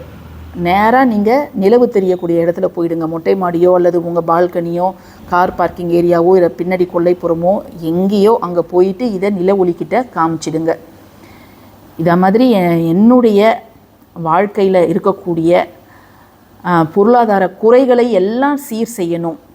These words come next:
எனக்கு எப்பொழுதுமே பணம் வந்துகிட்டே இருக்கணும். என்கிட்ட வாங்கிட்டு தராதவர நபர்கள் எல்லாமே தாமாக வந்து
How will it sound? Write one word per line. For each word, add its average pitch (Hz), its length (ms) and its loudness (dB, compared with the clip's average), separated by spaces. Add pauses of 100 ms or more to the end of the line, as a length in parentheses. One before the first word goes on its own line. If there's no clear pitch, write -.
(180)
எனக்கு 185 360 -2
எப்பொழுதுமே 240 960 2 (680)
பணம் 226 440 2
வந்துகிட்டே 233 600 4
இருக்கணும். 190 340 -2 (760)
என்கிட்ட 196 380 0 (100)
வாங்கிட்டு 247 480 2
தராதவர 226 800 2
நபர்கள் 196 540 -2
எல்லாமே 220 460 0
தாமாக 233 720 2
வந்து 220 460 -2